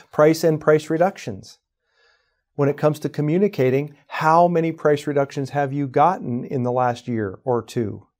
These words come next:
How many will you have to get in the second half of this year? Probably quite a few. Are you good at communicating that? How about that initial pricing? Can we just go up, up, up, up, up anymore?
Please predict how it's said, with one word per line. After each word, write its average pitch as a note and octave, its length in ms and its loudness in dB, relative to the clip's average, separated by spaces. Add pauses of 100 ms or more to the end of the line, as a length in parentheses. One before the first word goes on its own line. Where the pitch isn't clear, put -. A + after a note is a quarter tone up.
(440)
How C3 140 0
many D#3 200 4
will D3+ 160 4
you D3 120 2
have D3 180 -4
to C3+ 80 -4
get E3+ 240 2
in C3+ 160 -2
the B2+ 80 -2
second C#3+ 420 -2
half C3 300 -4
of A#2 140 -6
this C#3+ 240 -2
year? - 320 -10 (480)
Probably C3+ 500 2
quite A#2+ 260 2
a A2+ 60 -2
few. D#3 440 -4 (420)
Are B2 80 -2
you A#2+ 120 0
good B2 200 0
at C3 120 -2
communicating C#3+ 680 -4
that? F3+ 260 -10 (720)
How - 100 -4
about C3+ 220 2
that D3+ 120 4
initial D3 360 -2
pricing? D3+ 500 -2 (340)
Can C#3 200 0
we C#3 100 0
just D3 240 2
go C#3 300 4 (180)
up, D3 260 2
up, C#3+ 220 4
up, C#3 220 4
up, C#3 200 2
up C#3+ 220 2
anymore? D#3 500 -2